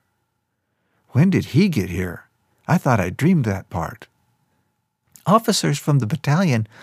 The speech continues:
all got here early today. They came out to inspect how things were going and will remain through the egg hunt. They came on horses, so they'll get back to the training camp much faster than us. Here's something for you to drink.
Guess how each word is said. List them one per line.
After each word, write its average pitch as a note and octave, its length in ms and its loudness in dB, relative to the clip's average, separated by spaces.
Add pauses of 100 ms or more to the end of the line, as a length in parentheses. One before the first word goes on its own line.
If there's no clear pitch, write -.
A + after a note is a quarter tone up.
(160)
all D#3+ 120 2
got D3+ 220 0
here D3 240 0
early D#3 260 2
today. G2+ 500 -4 (500)
They A#2 120 2
came D3 280 2
out C3+ 240 2
to A#2 100 0
inspect C3 440 0
how A#2 140 2
things C3 300 -2
were A2+ 80 -4
going A#2+ 420 -2 (400)
and C3+ 140 2
will F3 120 2
remain D3+ 360 0
through F#3+ 220 -2
the C#3 180 -4
egg C#3+ 200 0
hunt. F#2+ 280 -4 (680)
They A#2+ 120 0
came C#3+ 280 0
on G#2 140 2
horses, B2 580 -2 (340)
so - 180 0
they'll C#3+ 220 2
get A#2+ 180 -2
back B2+ 220 2
to B2+ 100 -4
the A2+ 120 0
training C3+ 380 2
camp G#2+ 240 0
much C3 240 0
faster B2+ 440 0
than F2+ 200 -4
us. G2 340 -4 (920)
Here's D#3+ 220 2
something D3 320 2
for C3+ 140 -2
you B2+ 160 2
to A2+ 100 -2
drink. G#2+ 420 -2